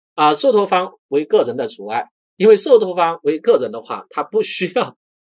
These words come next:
代收代交这一个消费税，对吧？所以他要除外。然后进口的，记住，进口就不是你企业机构的所在地，你在哪里报关就在哪里交，这个跟增值税是一样的。那纳税环节，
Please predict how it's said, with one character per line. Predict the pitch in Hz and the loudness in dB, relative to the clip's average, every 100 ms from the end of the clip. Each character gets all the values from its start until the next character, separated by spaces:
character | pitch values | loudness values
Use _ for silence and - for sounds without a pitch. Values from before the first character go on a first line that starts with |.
| _ _ | _ _
代 | - 156 | -2 0
收 | 160 | 0
代 | 143 135 | 0 -2
交 | 120 117 95 _ _ | -2 -4 -6 _ _
这 | 120 | -14
一 | 104 | -12
个 | 104 101 95 95 95 98 | -8 -8 -10 -18 -20 -14
消 | - 123 | -6 -4
费 | 117 | -2
税， | - 107 - | -4 -8 -10
对 | 110 | -12
吧？ | 110 | -10
所 | 107 120 | -8 -8
以 | 107 | -6
他 | - | -8
要 | 110 | -10
除 | 104 92 | -10 -14
外。 | 98 - _ _ _ _ | -16 -18 _ _ _ _
然 | 185 | 0
后 | 185 | 2
进 | 370 381 | 2 2
口 | 160 107 | 0 -2
的， | 98 113 - _ | -2 -6 -6 _
记 | - 190 | -6 -4
住， | 185 165 - _ _ _ | 2 2 0 _ _ _
进 | - 349 285 | -2 0 0
口 | - 107 | -4 -6
就 | - 160 | -4 -6
不 | 156 151 | -6 -6
是 | 208 | -4
你 | 147 180 | -6 -6
企 | - - 90 | -6 -6 -8
业 | 113 127 | -4 -4
机 | - 208 269 | -4 -8 -4
构 | 196 | -4
的 | 143 | -4
所 | - | -6
在 | - 185 | -14 -14
地， | 208 - _ _ _ | -12 -14 _ _ _
你 | 147 | -4
在 | 143 190 | 2 2
哪 | 143 | 2
里 | 190 - | 0 0
报 | 117 123 | 0 0
关 | 127 139 202 _ | 0 0 -2 _
就 | 139 | -12
在 | 120 | -10
哪 | 101 | -12
里 | 107 | -16
交， | 90 98 - _ | -16 -18 -20 _
这 | 185 | -4
个 | 175 | -2
跟 | 175 175 | -2 -4
增 | 208 269 | -4 -4
值 | 285 120 | -8 -14
税 | 117 117 - | -10 -10 -10
是 | - 120 | -16 -16
一 | 104 | -14
样 | 110 185 98 | -14 -14 -14
的。 | 95 _ _ _ _ _ _ | -20 _ _ _ _ _ _
那 | - 226 | 2 2
纳 | 381 | 2
税 | 359 254 | 2 2
环 | 214 127 139 285 | 2 -2 -2 -2
节， | 147 127 | -2 -2